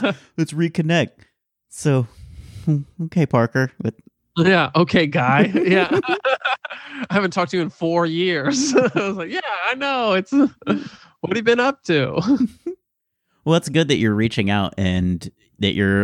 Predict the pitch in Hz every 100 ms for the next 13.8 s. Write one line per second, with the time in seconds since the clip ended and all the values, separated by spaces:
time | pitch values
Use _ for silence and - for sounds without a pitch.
0 | - 95 82 110 104 - - 107 90 -
1 | 92 98 101 104 104 104 98 98 95 95
2 | 92 92 90 95 95 110 95 90 90 90
3 | - 92 113 110 107 104 107 101 95 -
4 | _ _ _ - 110 113 - 113 101 92
5 | - 131 117 110 92 101 95 - _ _
6 | _ _ _ 110 113 - 107 98 - 104
7 | 101 98 104 110 95 107 110 - 110 92
8 | - 101 92 92 - 90 85 82 80 -
9 | _ - 95 85 101 92 - 95 87 -
10 | 95 92 90 - _ - - _ _ _
11 | _ - 92 101 101 92 85 92 90 90
12 | - 90 82 82 80 78 82 101 101 92
13 | - 98 92 - 85 82 80 69